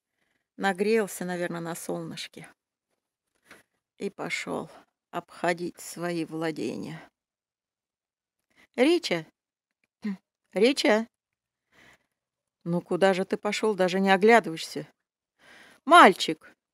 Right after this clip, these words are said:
Мальчик мой, куда пошёл? <gasps> Смотрите, чё. Даже ни разу не ос-, не посмотрел в мою сторону. Какой ужас!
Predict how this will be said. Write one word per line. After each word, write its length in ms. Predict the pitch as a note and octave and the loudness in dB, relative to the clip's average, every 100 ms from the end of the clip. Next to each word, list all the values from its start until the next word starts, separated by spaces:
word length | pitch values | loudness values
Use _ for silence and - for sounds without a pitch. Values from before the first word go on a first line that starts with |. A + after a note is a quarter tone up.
| _ - | _ 2
Мальчик 400 | D4 G#3+ - G#3+ | 4 4 0 0
мой, 160 | A#3 | 2
куда 240 | A3+ C#4+ E4 | 2 4 4
пошёл? 500 | F#4 F4+ G4 D4 - - _ _ _ _ - | 4 2 6 6 4 -4 _ _ _ _ -20
<gasps> 360 | - - _ | -20 -20 _
Смотрите, 420 | - A#3+ F#3 E3+ F#3+ | -12 -12 -12 -14 -18
чё. 180 | - F3+ _ _ _ _ _ _ _ _ _ _ _ _ | -18 -20 _ _ _ _ _ _ _ _ _ _ _ _
Даже 300 | D3+ G3 G#3 | -4 -2 -2
ни 140 | G#3 A3+ | -2 -2
разу 260 | A3 G#3 | -2 -4
не 180 | G#3+ A3 | -4 -4
ос-, 140 | A3 - - | -6 -10 -8
не 160 | G#3+ | -6
посмотрел 540 | A3 G#3 A3 A3+ A#3 G#3+ | -6 -6 -6 -4 -6 -4
в 20 | |
мою 180 | G#3+ A3 | -4 -6
сторону. 540 | - - A3 F#3 F3 - _ _ _ _ _ _ _ _ _ _ _ _ _ | -10 -14 -14 -12 -16 -18 _ _ _ _ _ _ _ _ _ _ _ _ _
Какой 640 | - A#3 A#3 A3 - A#3+ A3+ | -8 -4 -4 -8 -10 -8 -8
ужас! 560 | A3+ A3+ A3 F#3+ - | -10 -12 -12 -14 -16